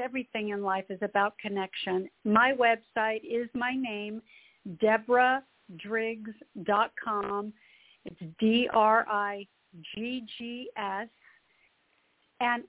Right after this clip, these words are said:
I would love if you subscribe to my newsletter. Lots of value. And by the way, I'm hosting a live Zoom event to take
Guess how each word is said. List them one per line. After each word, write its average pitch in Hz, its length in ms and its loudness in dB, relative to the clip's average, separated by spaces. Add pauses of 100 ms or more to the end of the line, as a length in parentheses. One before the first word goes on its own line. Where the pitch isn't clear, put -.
I 233 120 2
would 240 180 0
love 240 600 4
if - 220 -18
you 220 140 -12 (100)
subscribe 220 680 2 (100)
to 254 60 -4
my 247 160 2
newsletter. 202 880 0 (600)
Lots 226 440 4
of 240 100 -2 (120)
value. 220 380 0
And 247 100 -6
by 330 180 4
the 392 80 2
way, 311 300 2
I'm 240 100 -10
hosting 262 420 -8
a 226 80 -6
live 233 380 2 (140)
Zoom 269 200 -2
event 277 460 -2 (600)
to 220 120 0 (360)
take 233 220 2